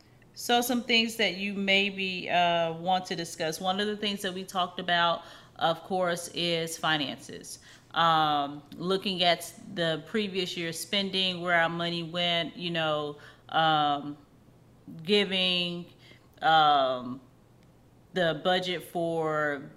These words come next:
groceries, you know, of course, the, the bills and things like that. Um, and looking at how we just kinda spent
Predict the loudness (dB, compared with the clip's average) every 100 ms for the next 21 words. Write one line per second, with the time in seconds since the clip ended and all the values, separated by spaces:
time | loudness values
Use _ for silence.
0 | -16 -2 2 2 2 -4 -4 -4 -2 -2
1 | -4 -4 -2 -2 -2 -4 -2 -4 -4 -4
2 | -6 -4 -2 -2 -4 -8 -6 -6 -4 -6
3 | -2 4 6 6 2 -14 -20 -6 4 6
4 | 6 4 2 0 -6 -10 -10 -2 -2 -2
5 | -2 2 2 4 2 2 -2 -4 -4 -2
6 | -2 -2 -2 0 2 2 -2 -6 -4 -4
7 | -4